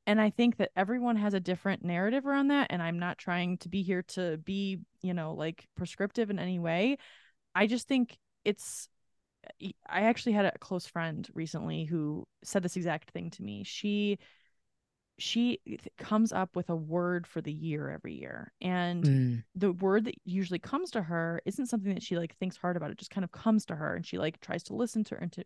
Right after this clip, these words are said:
Speaker 1: intuition. And it usually comes around January, February. This year, for next year, it came, like, in late October. And she was like, "Oh, that's interesting."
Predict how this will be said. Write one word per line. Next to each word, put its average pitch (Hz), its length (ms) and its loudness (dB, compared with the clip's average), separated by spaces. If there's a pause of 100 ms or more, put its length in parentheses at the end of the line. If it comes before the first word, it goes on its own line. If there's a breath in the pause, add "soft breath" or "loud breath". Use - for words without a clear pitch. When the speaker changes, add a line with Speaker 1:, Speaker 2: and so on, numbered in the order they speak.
(100)
Speaker 1:
intuition. 202 520 -4 (260 soft breath)
And 240 100 0
it 226 60 -2
usually 320 260 0
comes 220 240 4
around 196 140 4
January, 165 440 -4
February. 92 440 -6 (180)
This 208 240 0
year, 233 360 2
for 190 120 -2
next 226 320 -4
year, 160 180 -4
it - 140 -6
came, 175 400 -6 (140)
like, 165 180 -6 (100)
in 165 320 -4 (200)
late 165 260 -2
October. 240 500 -6
And 196 120 -6
she 190 100 -4
was 185 100 -6
like, 190 200 -4
"Oh, 302 140 4
that's 208 200 -2
interesting." 170 480 -4